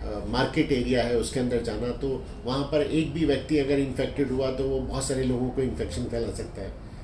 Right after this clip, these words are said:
तो जो लोग, जिनके अंदर infection नहीं हुआ है, उनको ज़्यादा खतरा है। जिनको already infection हुआ है, definitely उनको दोबारा infection होने के chances होते हैं। ऐसा ना कभी सोचे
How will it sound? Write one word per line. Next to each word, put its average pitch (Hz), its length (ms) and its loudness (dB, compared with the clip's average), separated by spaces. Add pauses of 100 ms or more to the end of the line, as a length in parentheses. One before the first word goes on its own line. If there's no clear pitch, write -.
(380)
तो 160 380 4 (140)
जो 165 140 4
लोग, 175 400 2
जिनके 143 300 2
अंदर 165 200 2
infection 139 520 2
नहीं 135 300 0
हुआ 147 200 0
है, 151 180 2 (140)
उनको 147 260 2
ज़्यादा 135 260 2
खतरा 135 320 -2
है। 120 400 -6 (240)
जिनको 117 440 4
already 175 240 6
infection 170 440 2
हुआ 165 160 4
है, 160 120 4
definitely 160 500 2
उनको 156 560 2 (340)
दोबारा 135 400 4
infection 170 500 2
होने 160 240 4
के 170 100 2
chances 147 600 2
होते 147 320 6
हैं। 127 200 4
ऐसा 151 300 2
ना 143 260 2
कभी 147 280 2
सोचे 147 500 2